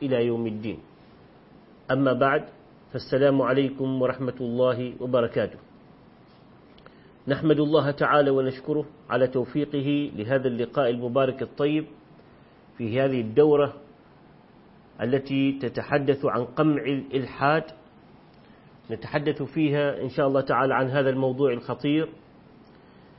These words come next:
فنسأل الله تعالى أن يوفقنا لسديد القول وصالح العمل. آه، بإذن الله تعالى نبدأ،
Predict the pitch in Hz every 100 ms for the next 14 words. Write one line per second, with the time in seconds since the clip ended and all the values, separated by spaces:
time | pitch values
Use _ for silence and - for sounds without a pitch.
0 | - - - - 120 123 120 110 78 -
1 | - - - - - - 143 151 143 139
2 | 143 143 127 139 135 135 123 156 147 143
3 | 139 135 139 131 139 131 123 - 143 139
4 | 139 135 135 131 135 123 123 101 117 151
5 | 156 - - - - - - 120 120 131
6 | 175 170 160 160 160 143 151 151 165 -
7 | 135 131 120 170